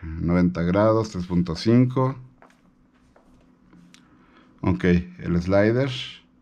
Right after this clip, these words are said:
y el divisor con la marca. Salen dos núcleos hacia cada lado. Estos, eh, cables ya se sienten delgados, los que van a ser los auriculares.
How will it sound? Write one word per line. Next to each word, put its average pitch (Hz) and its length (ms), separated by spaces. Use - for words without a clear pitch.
y 82 100
el 85 60
divisor 87 540
con 80 140
la 80 80
marca. 120 580
Salen 92 340
dos 90 180
núcleos 92 360
hacia 85 200
cada 85 300
lado. 117 460
Estos, 120 580
eh, 87 460
cables 107 380
ya 92 180
se 85 100
sienten 85 440
delgados, 98 440
los 78 160
que - 80
van 87 180
a 90 60
ser 87 140
los 80 160
auriculares. 90 640